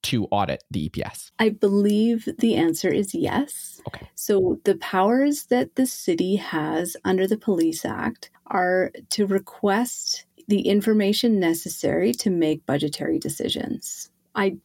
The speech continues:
Speaker 2: believe that it is not interpreted that that includes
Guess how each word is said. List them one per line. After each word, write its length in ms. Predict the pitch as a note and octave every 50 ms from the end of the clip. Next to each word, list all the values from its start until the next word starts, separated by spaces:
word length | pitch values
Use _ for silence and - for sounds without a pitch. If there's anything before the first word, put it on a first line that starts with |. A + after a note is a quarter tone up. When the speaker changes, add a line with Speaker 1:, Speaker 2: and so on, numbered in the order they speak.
| _ -
Speaker 2:
believe 520 | F#3+ G#3 G3+ G3 G3+ G3 G#3+ G#3 A#3 A#3 A#3+
that 140 | B3 A#3+ A#3+
it 200 | A#3 A3 G3+ G#3
is 320 | G#3+ G3+ G3 G3 - -
not 460 | - F#3 F#3 F3+ F3 F3 F3 F3+ F3+ -
interpreted 680 | - G3+ F3+ - - F3+ E3+ G#3 F3+ F3 F3+ F3 E3
that 140 | - E3+ E3
that 180 | F3 E3 E3 E3
includes 1120 | E3 E3 E3 E3 - - - - F3 F3 F3 F3 F3 F3 E3+ E3 E3 - - - - -